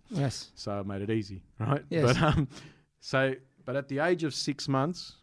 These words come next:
Speaker 2: me, I got bad gastro. And from Orbost,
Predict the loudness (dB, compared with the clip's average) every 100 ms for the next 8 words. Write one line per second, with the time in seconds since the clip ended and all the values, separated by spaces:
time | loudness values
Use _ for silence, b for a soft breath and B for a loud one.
0 | _ -6 -4 -4 -6 -8 -4 -2 -2 -4
1 | _ _ _ -4 -4 -4 -6 -4 -6 -6
2 | -6 -14 _ b b b b b _ -10
3 | -10 -6 -2 2 2 2 0 -2 -4 -14